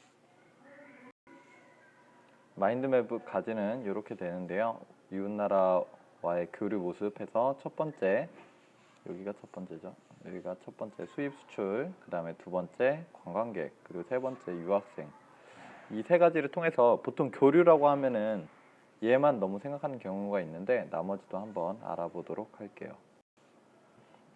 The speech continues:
자, 먼저 첫 번째 가지, 수입 수출 가지죠. 어, 여러분들이 지금 이걸 만약에 컴퓨터로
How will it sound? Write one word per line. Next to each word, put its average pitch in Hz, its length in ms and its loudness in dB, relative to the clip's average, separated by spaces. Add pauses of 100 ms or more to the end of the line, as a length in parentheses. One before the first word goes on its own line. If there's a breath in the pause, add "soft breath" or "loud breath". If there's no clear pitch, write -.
자, 87 160 0
먼저 98 640 -4
첫 156 140 -6
번째 165 260 0
가지, 98 380 0
수입 160 280 -2
수출 - 360 -6
가지죠. 85 420 -4 (1120 loud breath)
어, 92 600 -2
여러분들이 143 500 2
지금 120 500 -4 (600)
이걸 107 200 0
만약에 95 340 -2
컴퓨터로 123 1700 2